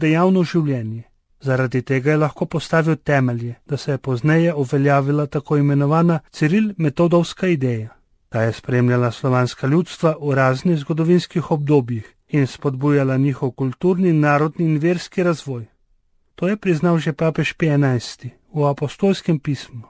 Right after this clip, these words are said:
Quod Sanctum Cirilium, v katerem je brata označil kot sinova vzhoda, po domovini Bizantinca, Grka po rodu, po poslanstvu Rimljana, po apostolskih sadovih pa Slovana.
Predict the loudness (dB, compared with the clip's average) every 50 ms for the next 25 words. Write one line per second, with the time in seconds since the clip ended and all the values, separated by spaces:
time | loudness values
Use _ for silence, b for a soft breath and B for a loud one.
0 | _ _ _ -4 0 2 2 2 0 -4 -18 -20 -8 -2 0 0 0 0 -2 -2
1 | -4 -4 -4 -2 0 0 0 2 2 0 0 0 -2 -4 -8 -10 -14 _ _ _
2 | -20 -8 -4 -2 -2 0 0 0 0 0 0 0 0 -2 -2 -2 0 -2 -2 0
3 | 0 0 0 0 2 0 0 0 0 -2 -2 -2 -4 -4 -4 -4 0 0 2 4
4 | 4 2 2 0 -2 -6 -4 -2 -2 -2 -2 -4 -8 -12 _ _ _ -6 -2 0
5 | 2 4 4 4 4 4 4 4 4 2 -2 _ _ -2 -2 0 2 0 0 0
6 | 0 0 0 0 0 -2 -8 -14 -16 -16 -18 _ _ _ -6 -2 0 0 0 -2
7 | -4 -6 -4 -2 -2 -2 0 -2 -2 -4 -8 -12 -16 _ _ _ -16 -14 -8 -6
8 | -6 -4 -2 0 2 2 2 2 0 -2 -2 0 2 2 2 2 2 2 0 -2
9 | -2 -6 -8 -10 -14 _ _ _ _ _ _ _ -6 -4 -4 -4 -6 -8 -8 -4
10 | -2 -2 -2 -2 -4 -8 -8 -6 -6 -4 2 2 4 4 4 2 -2 -4 -4 -4
11 | -4 -4 -4 -4 -4 -4 -2 0 -2 -2 -4 -6 -10